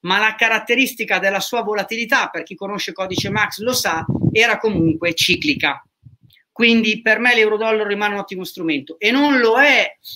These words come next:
perché è così, lo è perché rappresenta due valute fondamentali, quella degli americani e quella degli europei.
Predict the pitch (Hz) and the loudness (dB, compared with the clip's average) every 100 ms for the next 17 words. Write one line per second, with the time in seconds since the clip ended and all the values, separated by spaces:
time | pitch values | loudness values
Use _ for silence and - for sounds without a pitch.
0 | - - 208 208 240 214 - 170 - 196 | -12 -2 0 0 0 -2 0 -4 -2 -2
1 | 170 - - _ _ - 151 170 233 311 | -4 -8 -18 _ _ -8 -4 0 2 4
2 | 330 240 185 185 175 - 185 175 233 165 | 4 2 0 0 0 -2 -4 0 0 0
3 | 151 143 220 226 185 175 202 - 160 165 | -6 -4 -2 0 -2 -4 -8 -4 -2 0
4 | 156 147 196 160 127 151 - 214 190 175 | 0 0 0 0 0 -6 -4 0 2 0
5 | 170 175 190 214 156 175 165 190 - 170 | -2 0 0 0 2 2 2 -2 -6 -4
6 | 170 160 147 135 131 180 156 131 | -2 -2 -4 -6 -2 0 0 -2